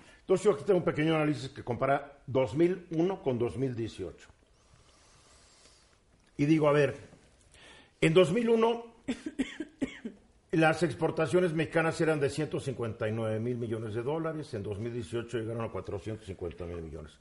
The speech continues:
Es un aumento del ciento ochenta y tres por ciento, muy interesante. El problema es que las exportaciones mundiales en el mismo periodo aumentaron doscientos doce por ciento. Otros datos. <coughs> México, am,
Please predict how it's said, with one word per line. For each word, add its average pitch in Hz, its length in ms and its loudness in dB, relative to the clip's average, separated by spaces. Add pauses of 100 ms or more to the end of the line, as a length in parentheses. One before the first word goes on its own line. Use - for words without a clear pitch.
(340)
Es 214 140 -6
un 277 100 0
aumento 151 360 2
del 123 100 6
ciento 117 260 -4
ochenta 104 300 -4
y 92 60 0
tres 98 160 -6
por 104 200 -4
ciento, 175 240 -4
muy 95 140 -2
interesante. 101 580 -4 (420)
El 226 220 8
problema 170 440 8
es 170 80 0
que 147 100 0
las 127 160 0
exportaciones 127 640 0
mundiales 131 520 4
en 110 80 0
el 117 60 0
mismo 143 200 0
periodo 120 460 2
aumentaron 117 560 0
doscientos 95 480 -6
doce 92 240 -8
por 71 200 -12
ciento. - 380 -12 (800)
Otros 202 340 6
datos. 185 460 6 (200)
<coughs> - 200 -14
México, 190 800 6 (440)
am, 139 560 6